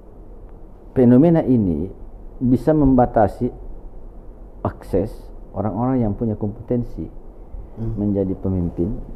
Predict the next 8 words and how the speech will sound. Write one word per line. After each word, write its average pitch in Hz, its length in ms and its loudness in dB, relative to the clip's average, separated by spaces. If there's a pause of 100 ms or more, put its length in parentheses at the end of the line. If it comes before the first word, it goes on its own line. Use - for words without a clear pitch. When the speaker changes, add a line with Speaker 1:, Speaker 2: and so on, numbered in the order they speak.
Speaker 1:
menjadi 90 400 0
wakil 87 480 -2 (240)
rakyat 80 320 0
misalnya. 92 480 -2 (1800)
Dia 135 80 10
bisa 175 240 6
menjadi 135 320 6
hijab. 123 320 0